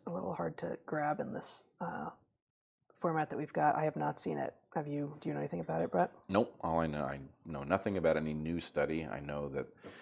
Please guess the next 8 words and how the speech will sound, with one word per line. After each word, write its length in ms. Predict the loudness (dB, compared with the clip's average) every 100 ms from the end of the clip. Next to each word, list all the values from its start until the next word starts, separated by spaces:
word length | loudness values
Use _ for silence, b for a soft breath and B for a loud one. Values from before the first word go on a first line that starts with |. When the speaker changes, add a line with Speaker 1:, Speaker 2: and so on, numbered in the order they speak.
| B B B -14 -10
Speaker 2:
uh, 320 | -8 -6 -6
there 340 | -4 -2 -2 -4 -8 -12
was 300 | -8 -4 -4
quite 240 | 4 4 4
a 40 |
bit 140 | 0
of 80 | -2
myocarditis. 880 | -2 -2 -2 2 6 8 8 4